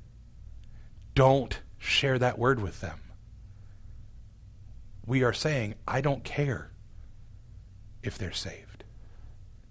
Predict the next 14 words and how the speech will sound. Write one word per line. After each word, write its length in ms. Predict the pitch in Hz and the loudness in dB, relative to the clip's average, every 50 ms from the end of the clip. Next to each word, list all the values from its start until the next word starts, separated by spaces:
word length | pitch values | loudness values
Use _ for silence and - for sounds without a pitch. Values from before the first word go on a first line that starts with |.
| - - - - - - - - - - - - - - - | -16 -16 -16 -16 -16 -16 -16 -14 -14 -14 -14 -14 -14 -10 -8
I 100 | - 104 | -6 -6
don't 160 | 104 101 - | -6 -6 -8
care." 400 | - - - 104 92 85 - - - - - - - - - - - - - - - - - - - - - - - | -8 -4 -4 -4 -4 -4 -8 -12 -14 -14 -14 -14 -14 -14 -14 -14 -14 -14 -14 -14 -14 -14 -16 -16 -16 -16 -16 -16 -10
Charles 300 | - - - 139 143 135 | -6 4 6 6 8 6
Spurgeon 340 | - - 151 143 131 120 123 | 8 6 6 8 8 6 4
famously 460 | - - 127 123 123 117 - - 120 | 4 4 4 6 4 4 2 0 0
said 320 | 104 - - 123 120 113 98 | 0 4 6 6 6 6 6
that 200 | 101 104 101 - - - - - - - - | 4 4 4 2 -2 -8 -14 -14 -14 -16 -8
if 220 | - 110 104 - - | -4 -2 -2 0 2
men 360 | 113 113 120 127 131 139 127 101 | 4 6 8 8 8 8 6 4
must 440 | 113 113 120 131 127 - - - 107 | 6 8 8 8 8 6 0 0 2
go 160 | 127 123 113 | 4 4 4
to 140 | - - 98 | 4 2 0
hell, 340 | 85 117 107 92 - - | 0 0 0 -2 -4 -6